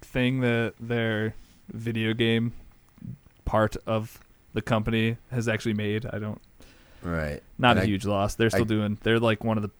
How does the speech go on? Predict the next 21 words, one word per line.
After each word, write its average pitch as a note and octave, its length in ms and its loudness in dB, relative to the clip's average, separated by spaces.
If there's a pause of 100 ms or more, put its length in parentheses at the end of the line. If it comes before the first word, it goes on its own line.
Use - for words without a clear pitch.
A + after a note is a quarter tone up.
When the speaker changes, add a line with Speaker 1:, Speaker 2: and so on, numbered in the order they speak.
Speaker 1:
biggest G2 440 -6
and G2+ 220 -4
best - 480 -2 (520)
board G#2 220 -2
game G2 160 -6
companies G#2 400 -2
out G#2 140 0
there. G#2 260 0
So G2+ 300 -2 (100)
they're, C3 180 2
they're E3+ 220 4
doing G2 400 -2
just G#2+ 320 -2
fine G2+ 360 -2
with F2 140 -4
Speaker 2:
Yeah. A2+ 140 4
Speaker 1:
this G2+ 120 -2
shutting G2+ 340 -2
<laughs> - 0 -
down. A2 420 -2
So. - 340 -8